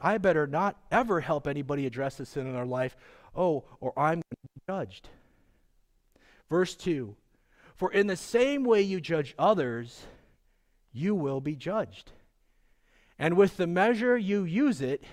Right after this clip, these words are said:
it will be measured to you."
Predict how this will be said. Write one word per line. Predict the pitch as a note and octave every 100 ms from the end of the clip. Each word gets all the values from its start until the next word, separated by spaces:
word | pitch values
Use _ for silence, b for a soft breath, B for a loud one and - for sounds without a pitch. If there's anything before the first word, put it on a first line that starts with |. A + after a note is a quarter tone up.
| b b b _ _ _ _ _ _ _ _ _ _ _ _
it | D#3
will | D#3+ D#3
be | D3+ D3
measured | C#3 D3 C3 B2 A#2 b b _ _
to | -
you." | C3 E3+